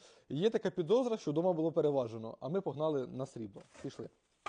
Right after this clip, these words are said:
Матвійчику, я то зарахую кілограм, ну, питань нема. Ну, ось так це якось виглядає поки що. Е,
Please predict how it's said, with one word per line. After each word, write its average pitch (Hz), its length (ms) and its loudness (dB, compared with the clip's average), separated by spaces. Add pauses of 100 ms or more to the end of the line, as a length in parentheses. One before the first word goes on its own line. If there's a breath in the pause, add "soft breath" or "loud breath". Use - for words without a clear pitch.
(100)
Матвійчику, 180 580 0
я 196 140 6
то 185 160 2
зарахую 185 520 4
кілограм, 165 580 4
ну, 156 120 0
питань 175 380 4
нема. 156 340 4 (360 loud breath)
Ну, 156 140 2
ось 190 180 6
так 170 220 6
це 139 80 0
якось 135 280 -2
виглядає 151 520 6
поки 131 280 0
що. 113 220 -6 (520 loud breath)
Е, 120 340 2